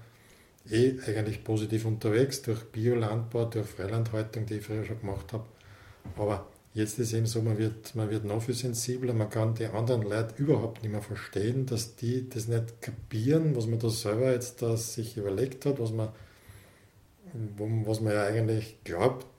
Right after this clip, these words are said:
dass das eh schon jeder weiß, wie, wie Tiere halt behandelt werden. Ich als Landwirt hab das, den Zugang natürlich eh immer gehabt, aber hab,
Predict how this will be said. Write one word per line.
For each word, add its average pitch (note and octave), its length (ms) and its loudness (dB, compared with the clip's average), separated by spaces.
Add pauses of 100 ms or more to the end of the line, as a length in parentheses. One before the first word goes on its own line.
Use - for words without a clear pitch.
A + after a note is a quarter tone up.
dass G#2+ 140 -8
das - 300 -10
eh C3 40 2
schon B2 200 2
jeder G2 240 0
weiß, G#2+ 580 -2
wie, A#2 440 -2
wie A2+ 220 0
Tiere A#2 420 0
halt - 800 -6
behandelt A2+ 560 0
werden. A#2 400 -2 (720)
Ich A#2+ 120 2
als B2 140 4
Landwirt A#2 640 4 (220)
hab A2+ 260 -4
das, - 440 -4 (640)
den G#2+ 160 0
Zugang B2 360 2
natürlich A2+ 440 0
eh B2+ 100 2
immer B2 280 0
gehabt, C3+ 560 0
aber A2+ 240 2
hab, A#2+ 260 0